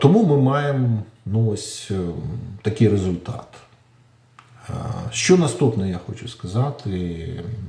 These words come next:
щодо, там, мобілізації і так далі. У двадцять першому столітті обороноздатність країни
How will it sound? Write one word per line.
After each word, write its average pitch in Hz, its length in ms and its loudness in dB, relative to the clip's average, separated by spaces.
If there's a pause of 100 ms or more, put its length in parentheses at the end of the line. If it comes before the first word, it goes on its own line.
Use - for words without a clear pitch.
(240)
щодо, 92 360 2
там, 78 500 -8
мобілізації 87 960 -4
і - 140 -16
так 127 80 -6 (140)
далі. - 220 -12 (1300)
У 107 80 4
двадцять 175 300 6
першому 131 340 2
столітті 120 800 -2 (160)
обороноздатність 104 880 0
країни 131 580 0